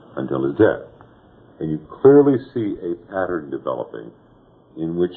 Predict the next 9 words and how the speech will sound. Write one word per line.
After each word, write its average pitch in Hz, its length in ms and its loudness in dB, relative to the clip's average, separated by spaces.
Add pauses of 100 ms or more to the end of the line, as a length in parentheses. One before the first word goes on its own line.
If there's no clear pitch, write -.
there 85 200 0
is - 140 -8
more 101 420 2
and 101 120 -4
more 92 320 -2
an 90 180 -8
emphasis 98 640 -4 (840)
on 80 240 0
the 78 80 -4